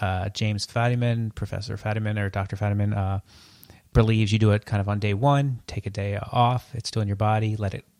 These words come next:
cleanse out day three, and you do it again on day four, and you repeat that for four weeks, uh, and then take a couple weeks off.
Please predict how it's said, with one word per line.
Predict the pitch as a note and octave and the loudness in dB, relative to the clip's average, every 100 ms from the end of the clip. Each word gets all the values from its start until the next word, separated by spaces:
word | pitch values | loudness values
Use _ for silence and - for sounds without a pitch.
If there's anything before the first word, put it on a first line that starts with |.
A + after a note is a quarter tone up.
| - | -10
cleanse | - A2 G#2 | -2 0 2
out | G#2 G2+ - | 2 0 -4
day | A2 G2 | -4 -4
three, | - B2+ B2+ A#2+ | -4 -2 -2 -2
and | A2 | -4
you | G#2 | -2
do | G2+ | -2
it | |
again | G2 F#2+ | -2 -4
on | F#2+ | -6
day | F#2 F#2+ | -6 -8
four, | - G2+ F#2+ F#2+ | -8 -4 -2 -2
and | F#2 | -4
you | G2 | -6
repeat | G2+ - G#2 | -6 -6 -6
that | G#2+ G2 - | -4 -4 -4
for | - G2 F#2+ F#2+ _ _ _ _ | -6 -4 -4 -6 _ _ _ _
four | - G#2 | -2 0
weeks, | G#2 A#2 - - - - _ - - _ - | 2 0 -2 -12 -12 -14 _ -20 -20 _ -2
uh, | G2 | 2
and | G2 | 4
then | F#2+ | 2
take | F#2+ | 0
a | F#2+ | -4
couple | - G2 | -4 0
weeks | F#2+ - | 0 0
off. | F2+ F2 G2+ | 0 0 -4